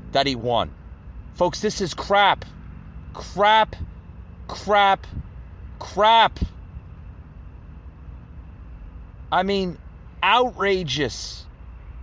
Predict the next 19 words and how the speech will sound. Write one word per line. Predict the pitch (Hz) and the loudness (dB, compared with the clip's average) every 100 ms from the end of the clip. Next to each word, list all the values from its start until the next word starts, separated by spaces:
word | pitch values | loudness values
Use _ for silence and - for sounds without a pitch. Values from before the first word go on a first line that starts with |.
| - - | -10 0
that | 175 | 0
we | 180 196 | 2 0
have | 170 202 - | 4 4 4
to | - | -2
continue | 180 196 185 - - 269 247 214 151 | -2 0 -2 -4 -2 0 2 2 2
this. | 120 101 - - - - - - - - - - - - - - - | 2 0 -2 -12 -14 -16 -16 -16 -18 -16 -14 -14 -14 -16 -16 -12 -2
And | 170 | 0
what | 180 240 | 4 4
are | |
we, | 196 160 | 4 4
like, | 143 139 127 - - | 4 4 2 -6 -6
uh, | 147 151 143 131 - - - - - - - | 2 4 4 2 -4 -16 -16 -16 -16 -16 -6
eight, | 151 185 196 | 0 0 0
nine | 180 185 196 180 | 2 4 4 4
months | 175 202 196 - - - - | 2 2 -2 -8 -10 -10 -2
into | 175 175 196 | 0 0 -2
this | 170 - | -2 -2
new | 156 185 | -2 -2
presidency? | - 214 190 214 190 233 240 | 2 2 2 -2 -2 -2 -2